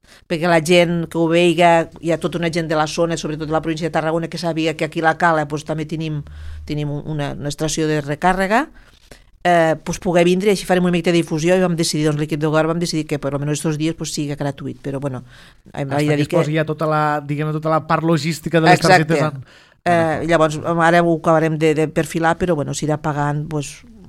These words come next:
Speaker 1: molt poc, molt poc, eh, de, de, penseu que un cotxe, bueno, allà també me, són coses que mos hem anat enterant, com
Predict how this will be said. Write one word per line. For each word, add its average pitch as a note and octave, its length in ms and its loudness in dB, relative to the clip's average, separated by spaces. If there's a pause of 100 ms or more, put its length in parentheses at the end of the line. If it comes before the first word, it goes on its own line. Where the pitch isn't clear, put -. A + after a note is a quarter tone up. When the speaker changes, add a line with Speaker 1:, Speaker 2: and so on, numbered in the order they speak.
(540)
Speaker 1:
molt D#3 340 -2
poc, A#2+ 240 -10 (100)
molt C#3 160 -12
poc, A#2+ 300 -14
eh, D3 180 -6
de, C3 160 -8
de, C3 140 -8 (540)
penseu F3 320 2
que G3 240 4
un F3 200 -6
cotxe, G3 420 0
bueno, E3 200 -2
allà E3 400 0
també E3+ 240 0
me, D#3+ 140 0 (260)
són D#3 140 0
coses E3 180 6
que E3 80 -4
mos E3 100 4
hem D#3 140 2
anat D#3 160 2
enterant, D#3+ 400 2 (420)
com E3 220 0